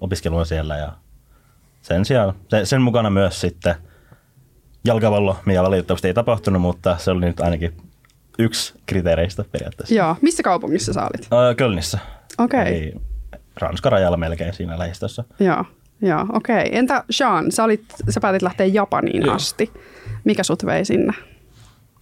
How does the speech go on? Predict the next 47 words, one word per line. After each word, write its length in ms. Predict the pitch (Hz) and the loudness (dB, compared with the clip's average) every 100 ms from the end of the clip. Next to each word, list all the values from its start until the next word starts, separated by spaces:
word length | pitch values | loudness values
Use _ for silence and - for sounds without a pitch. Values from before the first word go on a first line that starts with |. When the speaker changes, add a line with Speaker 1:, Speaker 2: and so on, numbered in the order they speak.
| - - - _ _ | -20 -20 -20 _ _
Speaker 3:
Ehkä 80 | - | -6
mulla 120 | 135 127 | 0 0
oli 60 | |
silloin 160 | 123 95 | 0 -2
lapsena, 280 | - - 107 | -2 -4 -4
mun 100 | 110 | -4
lempileffa 480 | 90 - - - - | -4 -4 -8 -6 -6
oli 140 | 82 | -6
Viimeinen 280 | 82 - - | -8 -6 -4
samurai, 360 | - - 139 | -4 -4 -6
sit 80 | 135 | -4
se 60 | - | -4
on 60 | |
ollut 180 | - - | -4 -4
takaraivossa 580 | - - - 117 135 127 | -4 -4 -2 -2 0 2
aina 120 | 131 | 2
siitä 280 | 131 131 135 | 2 2 0
asti 220 | 127 - | 0 0
ja 120 | 131 - - - - - _ | 0 -2 -14 -20 -20 -20 _
sit 200 | - 135 | -6 -4
sen 220 | - 175 131 | 0 2 4
jälkeen 460 | 127 135 127 127 | 2 0 0 2
on, 200 | 139 131 - - - - _ _ _ _ _ _ | 2 -2 -4 -20 -20 -20 _ _ _ _ _ _
kai 160 | - 139 | -4 2
se 60 | |
on 60 | 160 | 2
ollut 160 | 139 135 | 4 4
jossain 320 | 127 120 127 | 4 2 2
yläasteella 400 | 120 - 131 127 | 2 0 0 0
oli 80 | - | 0
semmoinen, 220 | - 120 | 0 -2
että 120 | - | -6
nyt 140 | - | -10
mä 80 | - | -8
haluan 200 | 131 127 | -4 -2
lähteä 280 | - - - | -4 -4 -10
käymään 300 | - - - | -6 -4 -4
Japanissa 420 | - - - - - | -4 -6 -8 -8 -4
vaiheessa. 240 | - 139 | -4 -2
Sit 80 | - | -2
mä 80 | 131 | 0
eikin 200 | 127 131 | 0 -2
päässyt 220 | - - | -4 -2
lukiossa 340 | - - - - | -2 -2 -2 0
käymään 340 | 123 - - | 0 0 -2
siellä. 280 | - 180 - | -2 -2 -4
Sit 220 | - | -6